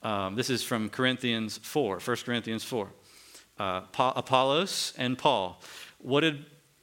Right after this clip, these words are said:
Apollos do? He planted. What did Paul do? He watered. Maybe I have that backwards. Maybe it was, "I planted, Apollos watered." I don't remember which one it was. One of them did one thing.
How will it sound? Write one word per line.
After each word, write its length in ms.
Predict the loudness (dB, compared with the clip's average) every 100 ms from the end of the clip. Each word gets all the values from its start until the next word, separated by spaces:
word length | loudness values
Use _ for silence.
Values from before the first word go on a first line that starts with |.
| _ -2
Apollos 560 | 2 4 4 2 0
do? 300 | 0 0 0 -4 -18 _ _ _ _ _ _ _
He 120 | -2
planted. 440 | 2 2 2 0 0
What 140 | 2
did 140 | 2 2
Paul 240 | 2 4
do? 220 | 2 -4 -6 -18 _ _
He 140 | -4 2
watered. 360 | 4 4 2
Maybe 220 | 0 2
I 40 | 2
have 140 | 2
that 160 | -2 0
backwards. 640 | -2 -2 -10 -14 -14 -16 _ _ _ _ _ -8
Maybe 280 | -4 -2 -2
it 80 |
was, 340 | 0 -2 -2 -2
"I 200 | 0 0
planted, 460 | 0 -2 0 0 0
Apollos 440 | 0 0 0 -2
watered." 320 | -2 0 0
I 60 | 0
don't 140 | 0
remember 200 | -2 -2
which 160 | -2 -2
one 100 | -6
it 60 |
was. 240 | -6 -12 -20 -20 _
One 160 | 2 4
of 100 | 2
them 60 |
did 160 | 0 0
one 160 | 0 -2
thing. 180 | -6